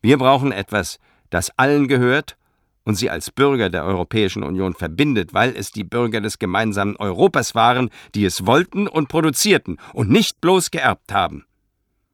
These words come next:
Eine erste, kühne, große, bewusste Kulturleistung der nachnationalen Geschichte,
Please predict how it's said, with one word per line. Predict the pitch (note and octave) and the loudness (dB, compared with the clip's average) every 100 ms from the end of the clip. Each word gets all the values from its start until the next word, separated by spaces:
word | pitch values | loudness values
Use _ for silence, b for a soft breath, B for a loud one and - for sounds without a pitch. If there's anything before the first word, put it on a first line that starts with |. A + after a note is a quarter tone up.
| _ _ _ _ _ _ - | _ _ _ _ _ _ -6
Eine | F#2+ | -4
erste, | - D3 C#3 - - C#2+ _ | 0 0 0 -2 -12 -16 _
kühne, | - F3 C3+ E2 C#2 | -6 -4 -2 -6 -10
große, | - A2+ C#3+ - E2+ | -6 2 2 2 -6
bewusste | D2+ E2+ A#2+ - - C#3+ | -10 0 2 2 -2 -6
Kulturleistung | - B2 - F3+ D3 A2+ G2+ - A#2+ G2+ b b b - | -2 -4 0 2 2 2 0 -2 -2 -4 b b b -6
der | F#2 | 0
nachnationalen | A2 B2+ - G#2 G#2+ - A2 A2 G#2+ G#2 | 2 2 0 -2 -2 -2 -4 0 0 0
Geschichte, | G2 - G#2 - F#2+ | -4 -4 -6 -4 -6